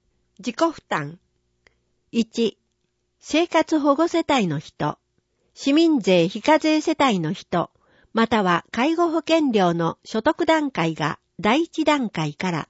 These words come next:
第三段階のみで構成される世帯の人。無料。二、市民税課税世帯の人、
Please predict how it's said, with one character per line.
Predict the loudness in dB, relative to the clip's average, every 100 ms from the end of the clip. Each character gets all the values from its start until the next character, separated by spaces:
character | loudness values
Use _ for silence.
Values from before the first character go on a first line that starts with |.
| -2
第 | 0 0
三 | 0 0 0
段 | 0 -2
階 | -2 -2 0
の | -2 -2
み | 0
で | -2 -4 _
構 | -6 -2 -2
成 | 0 -2
さ | 0 0
れ | 2
る | -2
世 | -4 -6
帯 | -4 -4
の | -6
人。 | -12 -16 -10 -10 -10 _ _ _ _ _ _ _ _ _
無 | -2 2
料。 | 4 2 -4 _ _ _ _ _ _ _ _ _ -2
二、 | 0 -2 _ _ _ _ _ _
市 | -6 -2
民 | 2 2 2
税 | 0 0 0
課 | -2 -2
税 | 0 0
世 | 0 0
帯 | 0 -2
の | -4
人、 | -8 -12 -8 -8